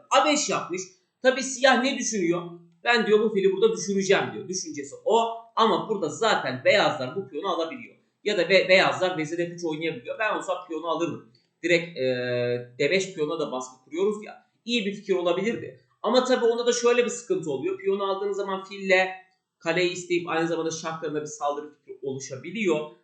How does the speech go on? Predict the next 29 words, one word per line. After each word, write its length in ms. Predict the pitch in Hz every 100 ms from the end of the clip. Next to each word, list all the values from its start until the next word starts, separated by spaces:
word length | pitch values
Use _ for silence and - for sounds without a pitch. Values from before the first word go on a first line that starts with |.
| _
O 120 | 247
nedenden 480 | 254 220 202 180 165
dolayı 180 | 165 170
birazcık 360 | 226 185 165 202
tehlikeli 460 | 170 156 165 139
bir 60 | 147
hamle 280 | 131 131 -
piyonu 180 | 127 127
almak 280 | - -
ama 320 | 247 185 156 - - _
fil 220 | 285 269
A 80 | 269
dört 220 | 262 247
oynamış. 320 | 180 - - -
Fil 180 | 226 240
A 80 | 233
dört 220 | 240 240
kötü 240 | 220 254
bir 40 | 220
hamle 260 | 156 127
arkadaşlar. 460 | 113 113 98 - - _ _ _ _ _ _
Fil 260 | 226 240 202
A 80 | 214
dört 180 | 208
gerçekten 500 | 220 226 220 196 175
kötü 180 | 170 165
bir 100 | 156
hamle. 200 | 156 208 - -
Burada 400 | 226 233 220 -